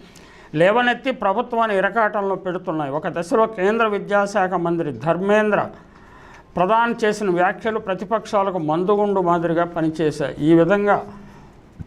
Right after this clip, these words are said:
మోడీ సర్కారు తమిళనాడులోని అధికార డీఎంకే మధ్య కొనసాగుతున్న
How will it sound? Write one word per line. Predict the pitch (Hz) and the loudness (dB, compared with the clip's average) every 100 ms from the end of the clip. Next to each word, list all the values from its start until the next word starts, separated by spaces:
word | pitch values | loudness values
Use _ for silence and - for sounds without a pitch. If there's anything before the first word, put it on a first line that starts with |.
| - - - - - - - | -20 -20 -18 -14 -14 -6 2
మోడీ | 175 175 240 262 | 6 6 4 2
సర్కారు | 277 233 - 233 233 | 0 -2 0 0 0
తమిళనాడులోని | 233 180 208 233 233 233 226 220 226 | -2 -4 -2 0 2 2 2 2 0
అధికార | 175 175 220 240 220 | 0 -2 0 2 2
డీఎంకే | 185 202 208 214 214 | 0 -2 -4 -2 0
మధ్య | 196 185 185 | 0 0 -2
కొనసాగుతున్న | 180 175 185 214 202 208 180 | 0 0 2 0 -2 -4 -4